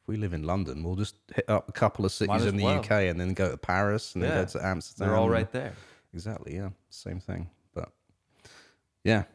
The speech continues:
Speaker 1: Um, but we were talking about his Portland experience, his
Speaker 2: Yeah,
Speaker 1: making
Speaker 2: but
Speaker 1: the
Speaker 2: so he
Speaker 1: music in his basement, sort of
Speaker 2: Yeah,
Speaker 1: thing.
Speaker 2: and he's
Speaker 1: secretness of doing that, like.
Speaker 2: Yeah,
Speaker 1: Yeah.
Speaker 2: so I think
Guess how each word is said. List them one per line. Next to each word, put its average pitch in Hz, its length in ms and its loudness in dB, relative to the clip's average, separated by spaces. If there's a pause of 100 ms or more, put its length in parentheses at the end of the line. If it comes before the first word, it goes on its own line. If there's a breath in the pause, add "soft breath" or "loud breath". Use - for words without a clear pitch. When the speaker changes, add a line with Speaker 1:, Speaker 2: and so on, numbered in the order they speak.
(600)
Speaker 1:
Um, 95 760 6 (220)
but 104 140 6
we 110 140 8
were 120 300 8
talking 117 400 4
about 85 460 0 (1040)
his 90 160 -6
Portland 80 420 -4
experience, - 920 -8
his 117 120 -2
Speaker 2:
Yeah, 208 80 6
Speaker 1:
making - 240 4
Speaker 2:
but 95 60 4
Speaker 1:
the 90 60 2
Speaker 2:
so 92 40 2
he 92 100 2
Speaker 1:
music 90 300 2
in 85 60 -2
his 87 120 -4
basement, 85 540 -8
sort - 160 -8
of 135 60 -2
Speaker 2:
Yeah, 151 160 2
Speaker 1:
thing. 92 80 -2
Speaker 2:
and 92 80 -2
he's 110 80 4 (120)
Speaker 1:
secretness - 800 -8
of 85 160 -8 (140)
doing 85 320 -4
that, 80 160 -8 (120)
like. 80 160 -8 (460)
Speaker 2:
Yeah, 143 180 2
Speaker 1:
Yeah. 113 40 2
Speaker 2:
so 135 160 0
I 127 40 2
think 156 260 -2